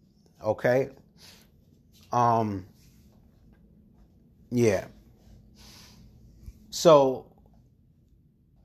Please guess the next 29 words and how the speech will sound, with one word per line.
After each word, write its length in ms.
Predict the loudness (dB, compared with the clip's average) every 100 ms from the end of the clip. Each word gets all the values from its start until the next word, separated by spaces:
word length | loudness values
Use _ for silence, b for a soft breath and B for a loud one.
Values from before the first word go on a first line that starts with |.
| _
if 240 | -10 -8 -6
you, 540 | -4 -2 -2 -2 0
uh, 280 | 2 2 2
basically 600 | 0 2 2 2 -2 0
what 240 | 0 -2
you, 180 | -4 -6 -4
and, 160 | -4
and 380 | -2 -4 -4 -4
the 160 | 2 2
other 180 | 4 0
thing 280 | -2 -2
is, 180 | -2 -2
and 120 | -2
I, 80 | 0
I 260 | 0 0 -2
would 160 | 0
suggest 540 | -2 -4 2 2 2 -4 B B
that 180 | 0 0
some 360 | 2 2 2 2
people, 640 | 0 0 0 -2 -4 -6 b b b b _ -4
uh, 500 | 0 2 0 -2 -6
go 300 | 2 6 6
ahead 280 | 4 0 0
and 160 | -4
do 200 | -4 -4
this. 460 | 0 0 0 -4 -16 -20 b b b b -12
You 120 | -4
may 220 | 2 4
wanna 600 | 6 4 4 4 2 -2